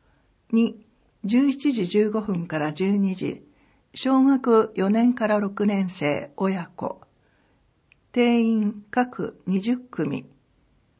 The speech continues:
川で作ろう小銭入れと根付。要予約。日時、八月二十五日金曜、十時から十二時。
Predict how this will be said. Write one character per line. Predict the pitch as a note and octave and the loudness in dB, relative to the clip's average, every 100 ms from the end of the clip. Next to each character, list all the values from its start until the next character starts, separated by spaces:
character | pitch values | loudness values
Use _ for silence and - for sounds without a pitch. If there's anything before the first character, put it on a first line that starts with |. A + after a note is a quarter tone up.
| _ _ _ _ _ | _ _ _ _ _
川 | - A3+ C4+ | 0 4 4
で | A3+ | 2
作 | F#3 - F3 | -2 -4 0
ろ | F3 D3+ - - | 2 0 -2 -10
う | |
小 | - G#3 | -4 0
銭 | B3 B3+ B3+ | 2 4 4
入 | G3 | 4
れ | E3+ E3 | 0 -4
と | D#3 C#3 | -4 -4
根 | - E3 | -4 -8
付。 | - - - F3+ - _ _ _ _ _ | -10 -10 -4 -4 -4 _ _ _ _ _
要 | B3 B3+ G#3 | 0 2 2
予 | F3 | 0
約。 | E3 D#3+ - D3+ D3 - _ _ _ _ - | 0 -4 -6 -8 -8 -14 _ _ _ _ -2
日 | B3 B3 G#3 | 2 2 0
時、 | G3 F3 - - _ _ | -6 -6 -8 -20 _ _
八 | G#3+ G#3+ C4 | -4 0 2
月 | C4 B3 | 0 2
二 | C4+ B3+ | 4 4
十 | A#3 G3 F#3+ | 4 2 2
五 | F#3 | 0
日 | E3 D#3 D3+ | -2 -4 -8
金 | - A3 A3+ A3+ | -6 -2 0 2
曜、 | G#3 D#3 - - _ _ G#3+ | 2 0 -2 -8 _ _ -2
十 | C4+ C4+ | 2 2
時 | B3 F3 | 0 -4
か | D#3+ | -6
ら | D#3+ | -6
十 | D#3 A3 A3 | -4 -2 0
二 | A3 | 0
時。 | G#3 - - | -2 -6 -12